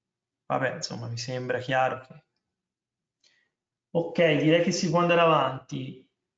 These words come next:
eh, se la, se il Presidente e gli altri commissari non hanno osservazioni.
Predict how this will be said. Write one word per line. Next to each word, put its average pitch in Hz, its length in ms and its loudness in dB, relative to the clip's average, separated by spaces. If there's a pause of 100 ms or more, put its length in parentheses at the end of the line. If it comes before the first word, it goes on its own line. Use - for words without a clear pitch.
eh, 135 340 -4
se 143 320 -2
la, 143 220 -2
se - 180 -6
il 139 800 0
Presidente 139 1000 -2 (180)
e - 120 -8
gli 135 80 -6
altri 139 300 -4
commissari 143 640 0
non 135 160 -2
hanno 135 220 -4
osservazioni. 139 880 -6